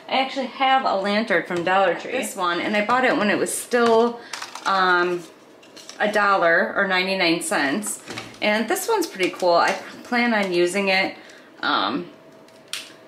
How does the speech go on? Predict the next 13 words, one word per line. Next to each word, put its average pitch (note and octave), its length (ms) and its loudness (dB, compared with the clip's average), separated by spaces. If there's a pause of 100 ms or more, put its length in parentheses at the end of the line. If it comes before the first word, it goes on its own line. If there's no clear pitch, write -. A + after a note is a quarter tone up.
(380)
in F#3+ 640 -2 (1000)
a F#3 60 -10
Christmas - 680 -4
thing. - 460 -6
Well, F3+ 240 2
maybe G#3+ 640 0 (160)
it's - 200 -6
not F3+ 240 -4
lighting D#3+ 300 0
up D3+ 160 -4
the E3+ 80 -4
best E3+ 400 -4
because A#2+ 600 -4